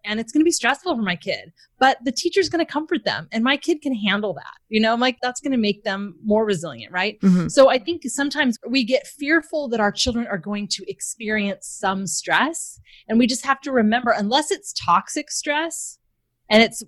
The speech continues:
Speaker 1: outside of what our child truly can handle and might be traumatic,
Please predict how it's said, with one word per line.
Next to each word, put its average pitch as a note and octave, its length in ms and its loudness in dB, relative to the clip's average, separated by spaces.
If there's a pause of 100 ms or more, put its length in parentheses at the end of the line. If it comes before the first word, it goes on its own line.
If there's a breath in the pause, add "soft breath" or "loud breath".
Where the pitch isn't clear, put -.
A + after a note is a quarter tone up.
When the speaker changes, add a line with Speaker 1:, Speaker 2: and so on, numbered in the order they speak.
Speaker 1:
outside A3+ 480 2
of F3+ 80 -2
what F#3 120 -2
our F3 120 -2
child E3+ 300 -8
truly A#3+ 440 0
can F3 160 -8
handle F#3+ 500 -2
and F#3 160 0
might F3+ 180 -2
be G3+ 100 -10
traumatic, G3 480 -4